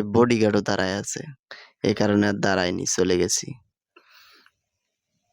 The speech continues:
সবই টাকার কারিশমা। আন্টিরা টাকা দিয়ে বডিগার্ড রাখে, বাড়ির কাজের লোক রাখে, টাকা হলে সবই হয়। এখন শেষে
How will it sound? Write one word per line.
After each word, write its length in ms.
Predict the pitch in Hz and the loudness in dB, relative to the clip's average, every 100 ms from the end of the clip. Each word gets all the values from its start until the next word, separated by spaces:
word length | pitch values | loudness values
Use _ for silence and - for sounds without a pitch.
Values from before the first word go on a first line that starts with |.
| _ _ _ _ - - | _ _ _ _ -8 -2
সবই 400 | - - 104 117 | 2 4 6 4
টাকার 380 | 110 101 - 101 - | 4 -2 0 -4 -4
কারিশমা। 600 | 98 95 92 107 95 90 - - - _ - - _ _ | -2 0 0 0 0 0 -4 -10 -20 _ -20 -20 _ _
আন্টিরা 520 | 95 98 92 107 104 101 101 147 _ _ - - _ _ - | 0 0 2 4 4 2 -2 -6 _ _ -20 -20 _ _ -4
টাকা 260 | 101 107 101 | -4 0 -2
দিয়ে 220 | 98 98 101 | 0 0 2
বডিগার্ড 460 | 104 98 101 98 101 | 2 4 2 0 -2
রাখে, 340 | 98 - 98 101 101 107 _ _ - - - - - - _ _ _ - | -4 -4 -4 -4 -8 -12 _ _ -20 -20 -18 -20 -20 -20 _ _ _ -6
বাড়ির 360 | 143 101 - - | 0 0 -2 -4
কাজের 420 | 101 98 98 98 | -2 0 2 0
লোক 160 | 101 98 101 | 0 -2 0
রাখে, 320 | 95 - 101 | -2 0 0
টাকা 280 | 98 98 107 104 | 0 0 0 2
হলে 180 | 104 | 2
সবই 400 | 104 - 123 113 107 | 0 2 0 0 -4
হয়। 220 | 123 127 _ _ _ _ _ _ - - - - - _ _ - | -8 -12 _ _ _ _ _ _ -16 -16 -20 -20 -20 _ _ -8
এখন 380 | - - 110 104 104 | -6 -2 2 4 4
শেষে 500 | - 107 104 107 | 2 2 2 2